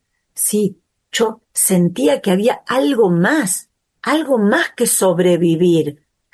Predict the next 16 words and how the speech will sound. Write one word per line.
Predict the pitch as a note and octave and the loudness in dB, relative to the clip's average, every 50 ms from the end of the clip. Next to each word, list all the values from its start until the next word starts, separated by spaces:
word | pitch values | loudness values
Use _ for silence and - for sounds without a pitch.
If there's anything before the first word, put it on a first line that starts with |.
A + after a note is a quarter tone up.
| - - | -20 -14
Respirar, | - E3 D#3+ E3 - _ - D#3 D3+ E3 F3+ G3+ G#3 G#3+ G#3+ G#3+ G#3+ A3 G3+ | -10 -8 -8 -8 -8 _ -4 -2 0 0 0 0 0 0 -2 -2 -4 -6 -8
comer, | - - E3 D#3+ D#3 D#3+ F3 F#3+ G3+ G#3 G#3 G#3 G#3 A3 F3+ | -4 -2 -2 -2 0 0 0 0 0 0 -2 -2 -2 -2 -2
dormir, | F3+ E3+ D#3+ D#3 D#3 D#3+ F3+ G#3 G#3+ A3+ A#3 G3 G3 | -2 -2 -2 -2 0 0 0 0 0 0 0 0 0
vestirte, | G3 F#3+ - - _ _ _ - A#3 B3+ - - _ - C#4 C4+ - _ _ _ _ _ _ _ _ _ _ | -2 -4 -4 -6 _ _ _ -10 -10 -10 -10 -10 _ -6 -6 -6 -6 _ _ _ _ _ _ _ _ _ _
trabajar, | - F#3 F3 E3+ E3+ E3+ E3 - - G#3 G#3 A3 A3 A3+ | -4 -4 -2 -2 -4 -6 -6 -8 -6 -4 -2 -2 -2 -2
pagar | - F#3+ E3+ E3+ E3+ E3 | -4 -2 -2 -2 -2 -2
los | E3+ F3 F3 - | -2 -4 -4 -4
impuestos, | F3+ E3 E3+ E3 - G#3 G#3 F#3 - G#3+ F#3+ | -4 -4 -2 -2 -2 -2 -2 -2 -4 -6 -4
pagar | - F3 E3 D#3+ E3+ E3+ | -4 -4 -4 -2 0 0
el | E3+ D#3+ E3 | 0 0 0
alquiler, | E3 D#3+ D#3 - E3+ D#3+ F3+ G3 G#3 A#3 A#3+ - _ _ _ _ _ _ _ _ _ _ _ _ _ _ _ _ _ - - - | -2 -2 -2 -2 0 0 2 2 0 0 -4 -6 _ _ _ _ _ _ _ _ _ _ _ _ _ _ _ _ _ -8 -4 0
llegar | F#3+ F#3 F3+ F3+ F#3 | 0 0 2 0 -2
a | E3+ | -2
fin | - - E3+ E3+ E3 | -2 -2 -2 0 0
de | D#3+ E3 E3 | 0 0 0
mes, | F3 G3+ G#3+ A#3 A#3+ A#3 - - | 0 0 -2 -2 -4 -6 -10 -16